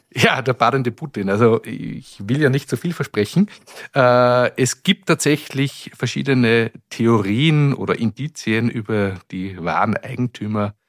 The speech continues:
dieser Liegenschaft am Attersee. Äh, es gibt einen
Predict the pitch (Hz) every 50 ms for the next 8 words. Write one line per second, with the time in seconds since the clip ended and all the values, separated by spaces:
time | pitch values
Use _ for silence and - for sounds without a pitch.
0 | _ _ _ _ - 104 101 95 - - 95 92 90 87 85 - - _ _ _
1 | _ - - 160 190 156 - 120 127 131 - - _ - - - - 92 92 92
2 | 92 90 90 104 - - 92 110 - - 143 - - 117 120 127 135 - _ _
3 | _ _ _ _ _ _ - 123 117 104 104 104 107 117 117 - 151 143 - 123
4 | 120 110 117 110 107 107 107 104 98